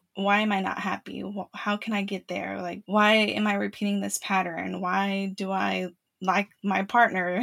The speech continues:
<laughs> and not the other person that is willing to give me other things? Why did my relationship always end up the same?" So I got to that point, and that show really helped me start looking at my childhood.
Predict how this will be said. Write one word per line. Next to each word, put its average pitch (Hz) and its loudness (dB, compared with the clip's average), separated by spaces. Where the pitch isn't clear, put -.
<laughs> - -16
and - 4
not 196 10
the 196 4
other 226 8
person 220 2
that 185 6
is 196 2
willing 214 6
to 220 -2
give 196 2
me 208 2
other 190 4
things? 170 -4
Why 202 6
did 208 0
my 190 4
relationship 190 -2
always 185 -2
end 185 -2
up 175 0
the 202 4
same?" - 4
So 247 8
I 220 8
got 220 8
to 294 2
that 220 10
point, 214 2
and 202 2
that 196 6
show 196 2
really 208 6
helped 208 4
me 196 2
start 208 6
looking 196 0
at 185 -2
my 180 0
childhood. 185 -2